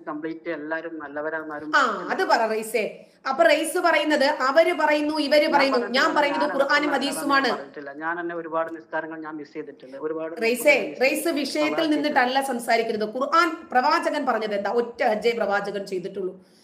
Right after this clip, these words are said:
Speaker 2: ആ പ്രവാചകൻ പറഞ്ഞത്, "തറക്തു
Speaker 1: ഒരേ, ഒരേ,
Speaker 2: ഫീക്കും
Speaker 1: ഒരേ
Speaker 2: അംറൈൻ,
Speaker 1: ചെയ്തിട്ടുണ്ട്.
Speaker 2: തറക്തു ഫീക്കും അംറൈൻ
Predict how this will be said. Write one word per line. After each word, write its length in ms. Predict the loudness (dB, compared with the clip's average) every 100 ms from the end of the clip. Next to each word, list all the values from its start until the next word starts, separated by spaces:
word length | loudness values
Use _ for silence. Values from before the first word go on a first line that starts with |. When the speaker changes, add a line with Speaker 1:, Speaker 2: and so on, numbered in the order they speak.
| _ 0
Speaker 2:
ആ 80 | 2
പ്രവാചകൻ 680 | 4 4 4 2 2 0 2
പറഞ്ഞത്, 260 | 2 2
"തറക്തു 600 | 2 2 4 2 0 -4
Speaker 1:
ഒരേ, 160 | -4 0
ഒരേ, 0 |
Speaker 2:
ഫീക്കും 480 | 0 0 2 2 4
Speaker 1:
ഒരേ 100 | 2
Speaker 2:
അംറൈൻ, 320 | 2 4 2
Speaker 1:
ചെയ്തിട്ടുണ്ട്. 460 | 2 -6 -14 -20 _ _ _ _ 2
Speaker 2:
തറക്തു 460 | 4 2 0 -2
ഫീക്കും 580 | -2 -4 -4 -2 -2 0
അംറൈൻ 560 | -2 2 2 2 0